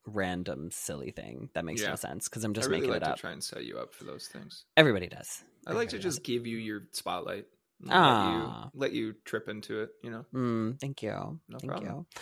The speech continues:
Speaker 1: One time I was with some friends at McDonald's at
Speaker 2: I like
Speaker 1: about
Speaker 2: where this is
Speaker 1: two A M.
Speaker 2: going already. Go ahead.
Speaker 1: Mm, mm, mm, mm, mm. And we were chatting about, um,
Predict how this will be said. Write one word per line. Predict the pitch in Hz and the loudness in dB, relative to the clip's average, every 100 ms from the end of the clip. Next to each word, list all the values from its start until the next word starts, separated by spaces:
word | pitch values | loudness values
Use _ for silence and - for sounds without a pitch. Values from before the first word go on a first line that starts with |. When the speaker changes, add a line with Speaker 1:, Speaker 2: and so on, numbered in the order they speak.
| - - | 0 8
Speaker 1:
One | 151 | 10
time | 165 151 | 12 12
I | 139 | 12
was | 135 135 | 10 8
with | 123 - 113 | 4 2 0
some | - 120 | 2 2
friends | 113 110 | 2 0
at | - | -2
McDonald's | 117 104 101 101 117 | -2 2 2 2 0
at | 107 92 120 | 2 0 0
Speaker 2:
I | |
like | 113 | 0
Speaker 1:
about | |
Speaker 2:
where | 110 | 0
this | 110 | 0
is | 113 | 0
Speaker 1:
two | |
A | 98 | -2
M. | |
Speaker 2:
going | 98 120 | -2 -2
already. | 120 131 135 | -4 -4 -4
Go | 127 | -4
ahead. | 135 - | -4 -2
Speaker 1:
Mm, | 123 | -2
mm, | 135 92 95 | 0 -2 0
mm, | 131 | 0
mm, | 139 139 | 2 -2
mm. | 156 - - - - | -4 -6 -12 2 8
And | 139 | 10
we | 123 127 | 12 12
were | 120 117 | 12 12
chatting | - 135 113 113 | 10 8 8 6
about, | 113 107 104 98 | 6 6 8 6
um, | 92 87 95 | 4 2 0